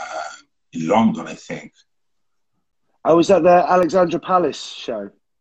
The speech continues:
Speaker 1: I, I, I think, but,
Speaker 2: The, the,
Speaker 1: um,
Speaker 2: the recent one.
Speaker 1: Yeah, yeah, yeah, yeah. That
Speaker 2: Yeah,
Speaker 1: recent
Speaker 2: yeah,
Speaker 1: one.
Speaker 2: yeah. No, I've, I've not had a chance to see it yet. Is it good?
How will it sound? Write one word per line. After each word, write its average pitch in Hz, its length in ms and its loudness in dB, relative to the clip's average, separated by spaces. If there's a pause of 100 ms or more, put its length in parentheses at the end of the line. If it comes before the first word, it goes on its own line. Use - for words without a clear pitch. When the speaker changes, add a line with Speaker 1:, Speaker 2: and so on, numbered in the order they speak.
(800)
Speaker 1:
I, - 220 -12
I, - 340 -10 (400)
I 110 100 -8
think, - 380 -2 (340)
but, - 280 0
Speaker 2:
The, 143 440 -2
the, 165 120 6
Speaker 1:
um, 139 100 2
Speaker 2:
the 175 120 4
recent 175 420 4
one. 113 280 0 (640)
Speaker 1:
Yeah, 165 180 2
yeah, 131 140 0
yeah, 127 200 -2
yeah. 110 320 -2 (160)
That 110 180 -2
Speaker 2:
Yeah, 135 40 6
Speaker 1:
recent 139 180 8
Speaker 2:
yeah, 135 80 6
Speaker 1:
one. 135 380 2
Speaker 2:
yeah. 120 120 -4
No, 175 420 4
I've, 143 200 2
I've 160 200 -2
not 175 220 0
had 165 160 -4
a 160 40 -4
chance 170 300 -6
to 131 80 -12
see 175 260 0
it 101 160 -6
yet. 117 200 -8 (540)
Is 151 100 0
it 160 60 4
good? 147 360 4